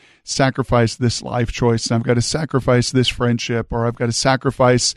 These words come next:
you know, some of the things that I really enjoy doing." And at first we feel like, "Oh man, what a sacrifice, and it's gonna be so much to give up." I think what we realize in the months, in the years ahead in our journey of our faith is there's actually so much freedom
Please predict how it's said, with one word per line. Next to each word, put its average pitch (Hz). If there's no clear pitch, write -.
you 131
know, 127
some 139
of 135
the -
things 127
that 123
I -
really 120
enjoy 117
doing." 117
And 113
at 127
first 139
we 131
feel 135
like, 113
"Oh 135
man, 123
what 131
a 123
sacrifice, 123
and 135
it's 127
gonna 131
be 123
so 131
much 123
to 131
give 117
up." 113
I 120
think 135
what 135
we 113
realize 120
in 123
the 123
months, -
in 127
the 120
years 117
ahead 117
in 117
our 117
journey 123
of 113
our 117
faith 131
is 127
there's 117
actually 117
so -
much 110
freedom 120